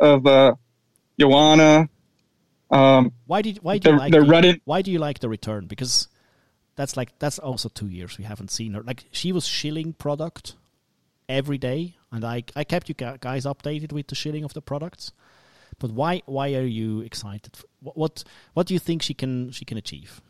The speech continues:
Speaker 1: Well, so I don't know if she's gonna beat Weili, but, uh, I think that her, her style has never been boring. The en-, her whole, her whole career, especially in the U F C. Uh, I think that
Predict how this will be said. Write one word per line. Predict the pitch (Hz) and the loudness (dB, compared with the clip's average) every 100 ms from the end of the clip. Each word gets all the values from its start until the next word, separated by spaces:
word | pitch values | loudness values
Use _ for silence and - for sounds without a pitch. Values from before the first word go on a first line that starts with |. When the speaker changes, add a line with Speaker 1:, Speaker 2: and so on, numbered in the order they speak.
| _ _ _ _ _ _ _ _ _ _ _ _ - | _ _ _ _ _ _ _ _ _ _ _ _ 2
Speaker 1:
Well, | 165 - _ - | 4 2 _ 2
so | 196 | 6
I | 170 | 6
don't | 226 175 | 6 6
know | 151 156 | 6 6
if | 160 | 4
she's | 151 | 0
gonna | 139 147 | 0 2
beat | 131 151 151 | 4 4 6
Weili, | 151 151 151 147 | 6 8 8 6
but, | 135 139 - _ _ - | 6 4 2 _ _ 0
uh, | 135 131 - _ _ _ - | 2 2 -2 _ _ _ -2
I | 151 | 0
think | - 185 - - | 2 0 0 2
that | 151 139 - _ _ _ _ _ _ - - - | 6 4 2 _ _ _ _ _ _ -20 -4 4
her, | 196 185 190 180 - _ _ _ _ | 8 10 8 6 2 _ _ _ _
her | 214 | 4
style | - - 180 170 160 | 4 4 6 8 8
has | 151 139 | 6 6
never | 147 151 147 | 6 8 6
been | 135 123 | 4 4
boring. | 131 131 127 123 - | 4 4 2 0 2
The | 147 | 4
en-, | 143 - _ - 143 - 151 | 4 0 _ -16 -12 -8 2
her | 151 139 | 4 6
whole, | 151 139 - - | 4 2 -4 2
her | 170 | 4
whole | 156 160 | 6 4
career, | - 127 127 120 | 4 4 6 4
especially | 123 165 - 131 | 2 2 4 4
in | |
the | 123 | 4
U | 131 | 4
F | - | 2
C. | - 135 127 _ _ _ - | 2 2 2 _ _ _ 0
Uh, | 139 131 127 - _ _ _ | 4 6 4 0 _ _ _
I | 156 139 | 2 4
think | 170 143 147 | 4 4 4
that | 135 127 | 4 4